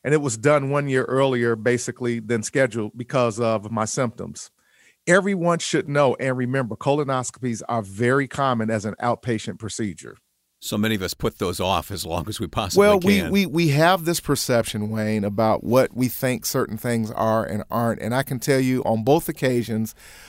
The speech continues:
Speaker 1: uh, of my colonoscopy, it's funny, and my wife would be able to attest to this even better,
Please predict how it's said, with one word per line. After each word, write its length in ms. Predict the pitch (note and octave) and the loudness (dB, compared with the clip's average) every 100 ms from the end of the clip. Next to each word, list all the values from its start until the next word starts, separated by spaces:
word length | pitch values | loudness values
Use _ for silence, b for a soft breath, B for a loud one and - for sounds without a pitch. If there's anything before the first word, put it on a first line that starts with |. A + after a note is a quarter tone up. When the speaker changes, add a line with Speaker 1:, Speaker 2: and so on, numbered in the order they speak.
| B - | B -2
Speaker 1:
uh, 180 | A2+ A2+ - | 2 2 2
of 120 | A#2+ | 2
my 160 | B2 | 2
colonoscopy, 1160 | B2 D3 C3 B2+ A#2+ A#2+ - A#2 A#2 G#2+ A2 G#2+ b b - | 2 2 2 2 2 0 -4 -4 -2 0 -2 -6 b b -8
it's 160 | - | -2
funny, 320 | - D#3 C3+ A#2 | 2 4 4 2
and 80 | |
my 120 | A2 A2 | 2 4
wife 420 | A#2 B2+ C3 - | 6 4 2 -2
would 220 | A#2 A2 | -4 0
be 160 | A#2+ A#2+ | 2 2
able 160 | A2+ | 0
to 160 | - A#2 | -2 -4
attest 380 | A2+ C3+ B2 - | -2 -2 -2 -2
to 60 | |
this 180 | A2+ A2 | -4 -2
even 240 | B2 A2 G#2 | -2 -2 2
better, 400 | A#2 A2 G#2+ | 2 2 0